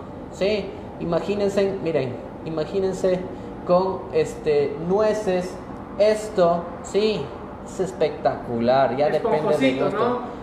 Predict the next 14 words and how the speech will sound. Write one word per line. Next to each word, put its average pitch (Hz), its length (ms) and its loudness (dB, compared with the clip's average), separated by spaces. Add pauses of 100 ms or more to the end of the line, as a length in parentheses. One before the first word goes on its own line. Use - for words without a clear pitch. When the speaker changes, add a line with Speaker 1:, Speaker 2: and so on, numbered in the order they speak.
(120)
Speaker 1:
Súper 240 480 2
esponjosito. 156 1160 0 (1080)
Se 143 180 0
fijan 190 460 2
cómo 160 300 2
está. 202 480 4
Mira, 160 240 4
regresa 156 380 0
a 165 40 -4
su 160 140 -2
estado. 180 380 0
Eso 165 200 -4
quiere 170 180 0
decir 185 360 0